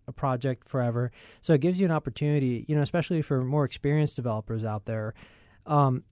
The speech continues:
it gives you a chance to say, like, "Hey, I'm gonna do something really wacky and see if it sticks to the wall. And if it ends up being fun,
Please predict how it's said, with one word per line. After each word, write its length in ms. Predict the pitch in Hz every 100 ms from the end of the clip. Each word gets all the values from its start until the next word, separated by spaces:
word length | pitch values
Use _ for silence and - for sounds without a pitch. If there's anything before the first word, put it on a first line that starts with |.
| _
it 120 | 156
gives 200 | 160 165
you 160 | 170 156
a 80 | 127
chance 320 | 147 135 131
to 80 | 139
say, 260 | - 131 123
like, 160 | 117
"Hey, 260 | - 156 113
I'm 160 | 143
gonna 140 | 196 190
do 100 | 151
something 400 | - 143 123 107
really 280 | 131 139 123
wacky 580 | 113 110 - 87 104 - _ _
and 160 | 139 127
see 160 | 170
if 140 | 156 151
it 80 |
sticks 320 | - - 135 -
to 60 |
the 100 | 123
wall. 240 | 113 127 120
And 120 | 107
if 80 | 107
it 40 |
ends 240 | 143 160 180
up 80 | 156
being 200 | 160 151
fun, 360 | - 160 190